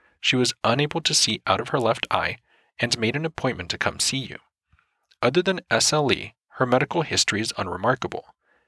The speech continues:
She has had no additional symptoms other than pain and vision loss. Her vital signs are all within normal limits. On exam,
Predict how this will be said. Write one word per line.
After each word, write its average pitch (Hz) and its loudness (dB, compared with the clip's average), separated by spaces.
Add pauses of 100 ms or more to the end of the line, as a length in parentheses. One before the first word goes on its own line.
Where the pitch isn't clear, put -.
(240)
She - 4
has 135 2
had 117 0
no 110 -2
additional 151 2
symptoms 82 0 (120)
other 113 0
than 151 -2
pain 95 -4
and 101 -8
vision 92 -2
loss. - 0 (640)
Her 139 0
vital 135 2
signs 92 0
are 90 0
all 101 0
within 120 -2
normal - -8
limits. - -4 (840)
On 147 6
exam, - -2